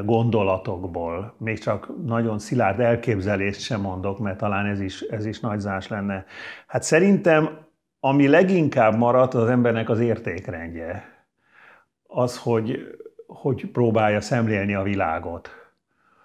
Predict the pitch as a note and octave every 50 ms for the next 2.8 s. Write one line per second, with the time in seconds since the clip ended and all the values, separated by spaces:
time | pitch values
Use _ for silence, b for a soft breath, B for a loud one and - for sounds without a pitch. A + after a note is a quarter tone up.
0 | _ _ _ _ _ _ _ _ _ _ _ _ _ _ - D#3 B2 B2 A#2 A#2
1 | B2 - - - - _ _ _ _ _ _ _ _ _ _ _ _ _ _ _
2 | _ _ _ _ - - - D#3 D#3+ D3+ D3 B2 B2 D#3 -